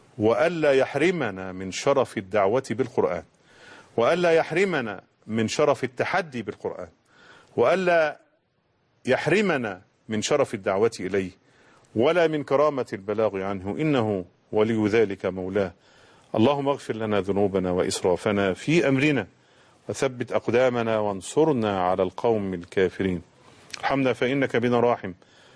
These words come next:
ولا تعذبنا فأنت علينا قادر، والطب بنا يا مولانا فيما جرت به المقادير. اللهم علمنا ما ينفعنا، انفعنا بما علمتنا، وزدنا علما،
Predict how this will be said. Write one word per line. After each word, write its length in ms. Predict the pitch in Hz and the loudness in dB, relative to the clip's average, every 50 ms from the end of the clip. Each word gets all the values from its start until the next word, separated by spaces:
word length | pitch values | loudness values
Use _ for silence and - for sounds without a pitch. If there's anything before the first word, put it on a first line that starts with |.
| _ _ _ _ - | _ _ _ _ -2
ولا 260 | 110 107 117 135 151 | 2 4 4 4 4
تعذبنا 880 | 151 - 147 131 127 117 107 107 127 165 180 170 151 135 135 131 123 113 | 4 2 2 2 2 2 0 0 0 0 2 2 2 2 2 2 0 0
فأنت 680 | - - 123 98 117 143 160 170 160 147 135 120 - 120 | 0 0 0 2 2 2 2 2 0 0 -2 -2 0 0
علينا 500 | 110 107 104 104 117 120 117 107 101 95 | 2 2 2 2 2 0 0 0 -2 -2
قادر، 420 | - - 104 101 92 - - - _ _ _ _ _ _ _ _ _ - | -2 0 0 0 0 -2 -8 -20 _ _ _ _ _ _ _ _ _ -2
والطب 260 | 123 110 - 131 113 | -2 0 0 0 0
بنا 200 | 113 127 123 120 | 2 2 2 4
يا 80 | 120 117 | 2 2
مولانا 380 | 113 113 110 107 117 113 110 | 2 2 2 2 2 2 0
فيما 300 | 101 - - 107 101 101 | -2 -2 -2 -2 0 0
جرت 280 | 95 92 110 104 98 87 | 0 2 2 2 2 0
به 160 | 92 104 90 | 0 -4 -4
المقادير. 580 | 95 90 90 90 - 101 92 85 92 85 - - _ _ - _ _ - - | -4 -4 -4 -2 0 0 0 0 -2 -6 -8 -12 _ _ -20 _ _ -4 0
اللهم 280 | 113 123 127 127 127 120 | 2 2 2 2 2 0
علمنا 640 | 117 120 120 143 156 151 139 131 127 123 123 117 | 0 0 0 0 0 0 0 0 0 0 0 0
ما 240 | 113 117 131 143 143 | 0 0 0 0 0
ينفعنا، 480 | 131 113 - - 117 101 98 90 85 87 _ _ _ _ _ _ - - - - - - _ - - | -2 -2 -2 -2 -2 -2 -2 -6 -10 -14 _ _ _ _ _ _ -20 -20 -20 -20 -20 -20 _ -12 -10
انفعنا 540 | 117 - - 147 147 143 143 135 131 127 123 | -6 -2 0 0 2 0 0 0 0 0 0
بما 400 | 117 127 127 127 123 120 117 110 | 0 -2 -2 -2 -2 0 0 2
علمتنا، 920 | 107 110 117 120 120 117 113 113 107 104 98 - - 120 117 113 113 110 | 2 2 0 0 0 -2 -2 -2 -2 -4 -4 -4 -2 -2 0 0 2 2
وزدنا 520 | 107 107 104 101 117 117 110 107 107 104 107 | 4 4 2 2 0 -4 -2 -2 0 0 2
علما، 360 | 107 110 104 98 90 82 | 0 0 0 -2 -4 -6